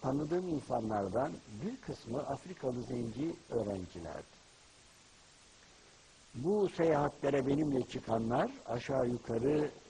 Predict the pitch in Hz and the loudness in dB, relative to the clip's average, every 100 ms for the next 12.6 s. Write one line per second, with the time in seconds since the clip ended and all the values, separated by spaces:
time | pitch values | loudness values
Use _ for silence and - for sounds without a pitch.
0 | - 123 127 127 123 139 143 117 110 151 | -8 -4 2 2 4 4 4 4 4 2
1 | 120 131 123 135 151 139 131 117 113 107 | 2 2 4 2 0 0 0 2 2 2
2 | 131 - - - - - 120 139 123 95 | 0 -6 -20 -20 -20 -12 -4 -2 0 0
3 | 73 82 82 85 80 - 151 - - - | -2 -6 -6 -8 -8 -8 -10 -10 -20 -20
4 | - - - 156 165 160 160 147 139 151 | -20 -20 -10 -4 0 2 2 0 -2 -2
5 | 143 147 165 - - 113 127 147 139 170 | 0 0 0 -4 -6 -2 0 2 2 2
6 | 113 98 98 90 120 156 131 - 120 110 | 4 2 0 0 0 0 -2 -2 -2 0
7 | 135 127 131 101 101 90 98 139 190 - | 0 2 2 2 2 2 0 0 -2 -10
8 | - 113 139 127 - - - - - 101 | -8 -4 -4 -6 -14 -20 -20 -20 -20 -4
9 | 127 123 117 120 101 92 104 123 127 - | 0 0 0 0 -2 -4 -2 -2 -4 -8
10 | - - - - - 117 113 107 104 101 | -20 -20 -20 -20 -2 2 4 2 -2 -4
11 | 98 90 107 180 143 113 - - 107 110 | -4 -4 -6 -4 -4 -4 -4 -2 0 0
12 | 107 101 107 107 110 | -2 -4 -4 -4 -4